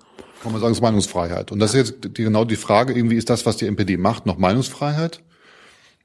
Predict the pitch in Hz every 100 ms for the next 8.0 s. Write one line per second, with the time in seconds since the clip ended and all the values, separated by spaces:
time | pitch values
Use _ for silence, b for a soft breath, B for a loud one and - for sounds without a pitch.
0 | - 113 110 110 110 110 95 92 - 92
1 | 92 95 90 90 - 95 110 107 - 104
2 | - 101 90 - 87 87 - - - -
3 | 50 - B B B B B _ - 131
4 | 131 135 123 117 101 123 120 - 107 104
5 | 98 98 98 - - - - 101 - -
6 | - - 113 123 107 104 107 101 98 110
7 | 101 104 95 101 104 98 - 101 92